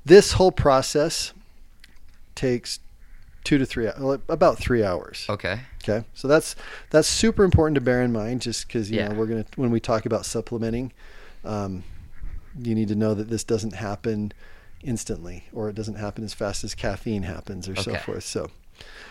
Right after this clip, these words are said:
Speaker 1: um, so yeah, so nitrates, um, are, are necessary in producing nitric oxide. And like we mentioned earlier, they're,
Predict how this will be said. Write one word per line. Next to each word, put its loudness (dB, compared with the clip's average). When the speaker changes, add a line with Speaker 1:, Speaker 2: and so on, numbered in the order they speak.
Speaker 1:
um, 8
so 6
yeah, 12
so 6
nitrates, 6
um, 2
are, 2
are 4
necessary 2
in 0
producing 0
nitric -6
oxide. -4
And 4
like -2
we 8
mentioned 4
earlier, 6
they're, 6